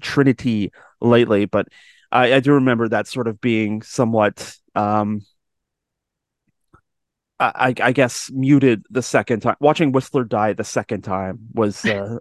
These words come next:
Speaker 1: a bit muted.
Speaker 2: Yeah, you're like,
Speaker 1: <laughs>
Speaker 2: "Well, either he'll come back again or"
Speaker 1: <laughs> Yeah. <laughs> Um,
Speaker 2: "Just be done."
Speaker 1: the other thing too, it, and this has to do with sort of, like, Christopherson and, and Snipes,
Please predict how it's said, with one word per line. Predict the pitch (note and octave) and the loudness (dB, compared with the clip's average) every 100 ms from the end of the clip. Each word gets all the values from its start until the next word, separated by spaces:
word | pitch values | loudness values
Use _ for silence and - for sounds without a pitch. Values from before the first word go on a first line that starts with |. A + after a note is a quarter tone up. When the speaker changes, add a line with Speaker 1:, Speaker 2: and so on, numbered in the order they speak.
| - | -4
Speaker 1:
a | A#2 | -2
bit | B2 G2+ | -2 -2
muted. | A2 G#2 G2+ G2+ - _ _ _ E3 - | -2 -2 -4 -8 -14 _ _ _ -6 0
Speaker 2:
Yeah, | D#4 G#3 | 4 4
you're | G#3 | 6
like, | A#3 G#3+ | 4 4
Speaker 1:
<laughs> | |
Speaker 2:
"Well, | C#4+ C4+ C4+ - - _ - | 4 4 2 -6 -20 _ 4
either | C#4+ C#4 | 6 6
he'll | B3+ C4+ | 4 2
come | - D4+ | 4 4
back | C4+ D4 A#3 | 4 2 -2
again | G#3 F#3 F3+ - - | -2 -2 -4 -6 -2
or" | A#3 A3 - A#3 - _ _ _ | 2 2 2 0 -4 _ _ _
Speaker 1:
<laughs> | D4+ G#3 - G3+ A#3+ - _ - D3 - G#3 - F4+ - | 0 2 2 2 4 2 _ 0 0 2 0 4 4 6
Yeah. | D3 B2 D3+ | 6 4 2
<laughs> | - _ - F#3+ - G3+ - G#3+ - | -8 _ -2 0 2 2 2 -4 2
Um, | D#4+ D4 C#4 B3 A3+ A#3+ - | 4 6 4 2 -4 -12 0
Speaker 2:
"Just | F3 F#3 E3+ - | 6 6 6 0
be | A3+ | -12
done." | - - - _ _ _ _ _ _ _ - | -12 -16 -18 _ _ _ _ _ _ _ -18
Speaker 1:
the | B2+ - A3 | -12 0 2
other | E4 G4+ | 4 4
thing | B3+ F3 | 0 -4
too, | A3 F#3+ D#3+ | 0 2 4
it, | - D3 - | 0 -6 -6
and | D#3 D3+ - - | -8 -6 -6 -2
this | A#3 | -2
has | G3+ F3+ | 0 -4
to | B2+ | 0
do | C3+ | 0
with | B2+ | 0
sort | - A#2+ | -2 -2
of, | |
like, | A#2 G#2+ | -2 -2
Christopherson | - A2+ - A#2 A#2+ C3+ B2+ A2 | -6 -8 -2 0 0 -2 -2 -2
and, | G#2+ G#2 | -4 -6
and | A2 | -8
Snipes, | - - A#2+ A#2+ G2 - | -8 -4 0 0 -2 -10